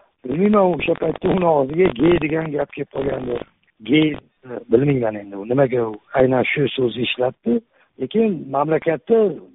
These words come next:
men bilmayman, bir milliondan oshiq kalta paypoq kiyadigan bor, milliondan oshiq jinsi kiyadigan bor. Bu hammasini yoppasiga gey deb yuborgandek. Bu odatda haqorat deb qaraladi.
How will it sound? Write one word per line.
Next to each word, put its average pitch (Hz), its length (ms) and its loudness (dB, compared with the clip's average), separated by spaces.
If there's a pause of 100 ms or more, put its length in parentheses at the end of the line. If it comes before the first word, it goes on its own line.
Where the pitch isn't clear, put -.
men 160 220 -6
bilmayman, 208 420 4 (160)
bir 170 80 6
milliondan 208 580 4
oshiq - 360 -10 (300)
kalta 156 260 -4
paypoq 175 400 2
kiyadigan 143 520 2
bor, 127 200 4 (260)
milliondan 165 760 2
oshiq 185 300 2 (160)
jinsi 147 280 2
kiyadigan 135 580 2
bor. 123 260 4 (380)
Bu 147 120 6 (180)
hammasini 190 800 2
yoppasiga 160 600 2 (380)
gey 190 260 10 (120)
deb 120 180 -6
yuborgandek. 127 640 0 (420)
Bu 156 140 0 (200)
odatda 156 500 2 (180)
haqorat 165 560 2
deb - 180 0
qaraladi. - 420 -4